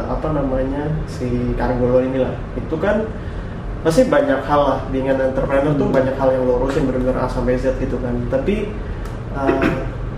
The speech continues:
Speaker 1: apa sih yang, yang lo berasa bahwa gue, lo seneng banget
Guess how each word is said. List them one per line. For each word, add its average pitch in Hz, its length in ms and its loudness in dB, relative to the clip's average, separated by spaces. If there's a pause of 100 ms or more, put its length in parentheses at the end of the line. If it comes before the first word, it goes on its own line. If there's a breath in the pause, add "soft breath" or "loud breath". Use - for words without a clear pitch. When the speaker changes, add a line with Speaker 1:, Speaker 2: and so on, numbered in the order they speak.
(720)
Speaker 1:
apa 151 260 0
sih 220 240 2
yang, 170 320 4
yang 131 240 0 (1400)
lo 156 160 4
berasa 135 560 2
bahwa 127 400 2 (160)
gue, 151 160 6 (160)
lo 190 80 2
seneng 190 400 4
banget 143 160 4